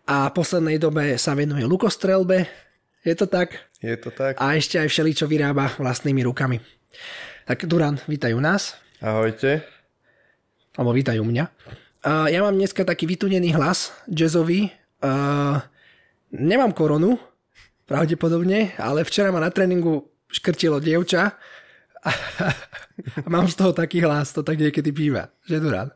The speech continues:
Speaker 2: Áno, presne tak.
Speaker 1: <laughs> Dobre, Duran. A Duran, ty si M M A zápasník. A rovno začneme tým, že čo to vôbec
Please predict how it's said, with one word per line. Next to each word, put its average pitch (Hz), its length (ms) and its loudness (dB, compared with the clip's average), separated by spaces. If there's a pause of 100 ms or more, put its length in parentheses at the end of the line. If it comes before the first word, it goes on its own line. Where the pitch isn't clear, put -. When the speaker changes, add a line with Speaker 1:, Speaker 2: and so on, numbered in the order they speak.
(140)
Speaker 2:
Áno, 123 320 0
presne 120 340 -6
tak. 117 220 -6 (460)
Speaker 1:
<laughs> - 500 -12
Dobre, 226 160 4
Duran. 151 240 -2 (480)
A 147 320 -2
Duran, 226 320 2
ty 220 160 -2
si - 100 -2
M 202 220 0
M 202 80 0
A 190 80 0
zápasník. 196 960 -2
A 143 480 0 (160)
rovno 208 320 2
začneme 170 480 -2
tým, 175 240 -2
že 156 160 -2
čo - 80 0
to 170 160 0
vôbec 160 240 0